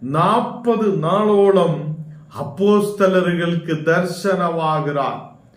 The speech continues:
அப்போஸ்தலர்களுக்கு தரிசனமாகி அங்கே தேவனுடைய ராஜ்யத்தை குறித்தவைகளே, தேவனுடைய ராஜ்யத்தை கூறியவர்களே அவர்களுக்கு பேசுகிறத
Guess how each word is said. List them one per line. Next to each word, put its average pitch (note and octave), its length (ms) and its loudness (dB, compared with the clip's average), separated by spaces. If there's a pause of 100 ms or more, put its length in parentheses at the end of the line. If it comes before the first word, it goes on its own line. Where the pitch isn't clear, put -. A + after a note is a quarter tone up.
(400)
அப்போஸ்தலர்களுக்கு C4 1120 2 (100)
தரிசனமாகி G3 1120 0 (840)
அங்கே G#3+ 380 0 (800)
தேவனுடைய D4 840 2 (220)
ராஜ்யத்தை G#3 600 -2 (200)
குறித்தவைகளே, D#3+ 1000 -4 (520)
தேவனுடைய C4+ 520 2 (120)
ராஜ்யத்தை A#3 580 -2 (160)
கூறியவர்களே G3+ 840 -2 (640)
அவர்களுக்கு F#3 760 2 (200)
பேசுகிறத D#3 760 0